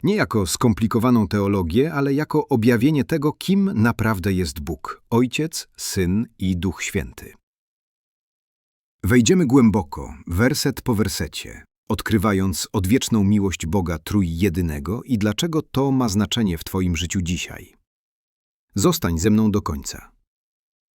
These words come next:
bo to może całkowicie odmienić sposób, w jaki znasz Boga. Zacznijmy.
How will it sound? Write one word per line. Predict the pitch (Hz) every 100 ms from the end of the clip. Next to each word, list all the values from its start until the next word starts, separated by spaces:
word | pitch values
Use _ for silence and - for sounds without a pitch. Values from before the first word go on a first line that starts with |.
| _ _ _ -
bo | 95
to | 95 92
może | 101 98 95
całkowicie | 104 110 98 98 120 131 -
odmienić | 101 117 117 98 -
sposób, | - 135 - 82 67
w | 71
jaki | 87 -
znasz | 76 85 67
Boga. | 67 65 - - _ _ _ -
Zacznijmy. | 165 - 101 57